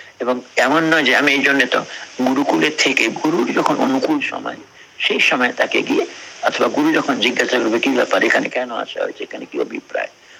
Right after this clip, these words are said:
তখন তাকে বলতে হবে যে আমি শাস্ত্রের শিষ্য গুরু সম্পন্নায়, এরম শিষ্য যে যথার্থ গুরুকে প্রাপ্ত করেছে বা গুরু সংযম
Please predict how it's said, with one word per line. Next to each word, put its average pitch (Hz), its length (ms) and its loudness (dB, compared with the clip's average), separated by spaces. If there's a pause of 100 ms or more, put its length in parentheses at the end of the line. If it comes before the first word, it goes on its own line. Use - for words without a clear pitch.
(140)
তখন - 300 0
তাকে - 240 -2
বলতে - 360 0
হবে - 240 2 (420)
যে 107 100 4
আমি 101 160 2
শাস্ত্রের - 440 2
শিষ্য - 500 4 (520)
গুরু 127 240 -6
সম্পন্নায়, - 880 0 (1300)
এরম 113 240 2
শিষ্য - 460 4 (420)
যে - 180 2
যথার্থ - 420 2
গুরুকে 131 420 0
প্রাপ্ত - 360 -2
করেছে - 340 0
বা 110 80 4
গুরু 123 260 -2
সংযম 110 520 0